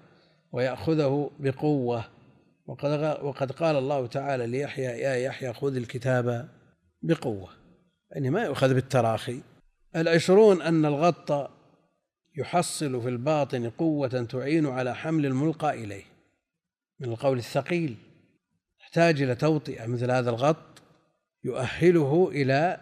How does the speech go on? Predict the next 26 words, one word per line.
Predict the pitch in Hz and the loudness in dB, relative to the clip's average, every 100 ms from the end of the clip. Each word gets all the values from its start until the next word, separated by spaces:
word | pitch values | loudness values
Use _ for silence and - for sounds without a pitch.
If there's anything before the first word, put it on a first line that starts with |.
| - | -10
تحمل | 120 - 160 139 143 180 190 - - _ _ _ | -10 -4 -2 0 0 0 -2 -10 -20 _ _ _
هذا | - 143 135 | 0 2 2
القول | 120 113 135 156 | -2 -2 -2 -2
الثقيل. | 156 - 123 - 113 110 - | -4 -6 -8 -6 -8 -10 -12
الحادية، | - 185 170 147 131 123 120 - - _ | -2 2 2 2 -2 -12 -14 -20 -20 _
الحادية | 123 - 156 165 170 143 | -6 0 2 4 2 0
بعد | 139 139 | -4 -2
العشرين | 135 123 113 139 151 147 117 - _ _ _ _ | -2 -4 -6 -2 0 0 -4 -12 _ _ _ _
مذهب | 180 214 190 160 | 4 6 4 4
أهل | 151 135 | 0 0
السنة | 131 - 165 147 135 110 - - _ _ _ - | -2 -2 0 2 0 -4 -12 -20 _ _ _ -8
أن | 151 147 | -2 0
النوع | 139 147 175 143 | 0 2 4 2
الإنساني | 143 131 127 113 147 151 147 151 156 156 - - _ _ _ _ _ _ _ _ 156 | 0 -2 -4 -2 0 2 2 0 0 -2 -6 -16 _ _ _ _ _ _ _ _ 0
أفضل | 156 - 147 139 | 2 2 0 2
من | 131 127 | 2 0
الملائكة. | 123 117 117 110 107 - - _ _ _ _ _ | 0 -2 -2 -4 -8 -20 -20 _ _ _ _ _
مذهب | 139 127 127 120 | -6 -2 -2 -4
أهل | 113 | -6
السنة | 110 - 139 127 117 110 - - _ _ 127 | -6 -4 -2 0 -2 -8 -16 -20 _ _ -8
أن | 120 | -4
النوع | 123 135 139 | -2 0 0
الإنساني | 123 117 107 131 135 139 131 | -2 -6 -6 -4 -2 -2 -4
أفضل | 139 139 | -4 -2
من | 123 117 113 | -2 -4 -4
الملائكة، | 113 135 151 160 - | -4 -2 -2 -2 -4